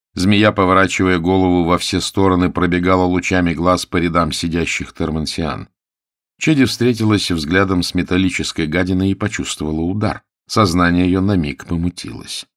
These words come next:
Слабость поползла вверх от ног, подступая к сердцу. Только сильная нервная система, закаленная специальным обучением, помогла звездолетчице отстоять свою психическую независимость. Змея склонилась ниже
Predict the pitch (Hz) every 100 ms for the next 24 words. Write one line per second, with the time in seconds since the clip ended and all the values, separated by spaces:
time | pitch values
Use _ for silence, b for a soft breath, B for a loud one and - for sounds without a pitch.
0 | _ _ _ - 110 113 87 78 - 90
1 | 87 82 76 82 78 90 95 - 78 -
2 | 95 90 - 87 - - 85 87 85 -
3 | 78 - - - _ _ _ _ _ 123
4 | 113 123 - 131 117 113 110 113 107 107
5 | 110 101 90 - 123 101 73 78 85 90
6 | 90 87 82 - 85 95 90 82 78 71
7 | - 98 95 85 73 101 101 104 113 104
8 | 76 82 78 82 85 90 - 87 - 80
9 | - - 98 85 73 - 82 76 73 -
10 | - - 71 71 - - 71 71 67 67
11 | 57 - - 92 - - - _ _ _
12 | _ _ _ _ _ - 87 92 90 95
13 | - 90 85 80 71 - 90 85 82 73